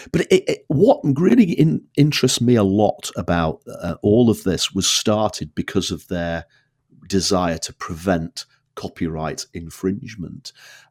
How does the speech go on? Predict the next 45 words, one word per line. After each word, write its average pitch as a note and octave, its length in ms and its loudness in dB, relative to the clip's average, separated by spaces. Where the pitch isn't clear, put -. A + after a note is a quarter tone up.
And A2 160 0
some - 240 2
people - 300 -2
criticize - 680 -2
Metallica E2+ 600 -4
a D#2+ 40 0
lot F#2+ 640 0
for - 140 -4
doing D#3+ 360 0
that, - 260 -10
you G2+ 100 -4
know, D#2+ 340 -8
and F2 220 -10
thinking G2 380 -4
that - 160 -6
they F#2 180 0
actually E2 540 -4
did G2 180 2
the E2+ 120 -4
wrong C3+ 380 2
thing, - 440 -10
even A#2+ 300 6
though F2+ 160 4
they E2+ 100 2
were D#2+ 140 -2
protecting - 580 -6
their E2 220 -2
own D#2+ 320 -4
intellectual E2+ 640 -6
property. - 560 -6
But - 80 0
it F3+ 80 4
still C#4+ 320 0
goes - 320 2
on G#2+ 160 -6
today, E3 380 -4
Pascal, - 480 -6
because, - 360 -2
as C#3 220 2
you E2 140 0
know, A2+ 280 4
a G#2 40 4
lot A2+ 200 2
of G2+ 120 -2
people, A2 500 0